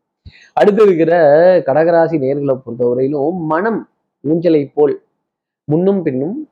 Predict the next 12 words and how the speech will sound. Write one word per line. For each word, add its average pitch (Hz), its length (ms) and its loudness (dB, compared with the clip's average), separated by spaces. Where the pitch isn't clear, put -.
அசைந்தாடும். 104 680 -10
அந்த 127 200 -4
மூடு 220 300 2
ஸ்விங் 202 340 -2
அப்படிங்கிறது 139 600 -2
ஜாஸ்தி 123 300 -6
இருக்கும். 107 440 -8
கம்யூனிகேஷன் 185 800 0
கேப், 120 220 -2
ஒரு 123 220 0
தகவல் 180 440 0
தொடர்புல, 127 580 -4